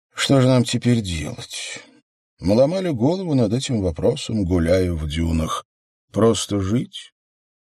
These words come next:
Именно в таких ситуациях люди, подавленные чувством собственного ничтожества,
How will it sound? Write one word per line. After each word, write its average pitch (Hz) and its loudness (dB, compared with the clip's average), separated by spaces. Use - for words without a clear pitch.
Именно 120 4
в 113 -6
таких 120 0
ситуациях 101 0
люди, 104 2
подавленные 95 2
чувством 95 -2
собственного 95 0
ничтожества, 165 -2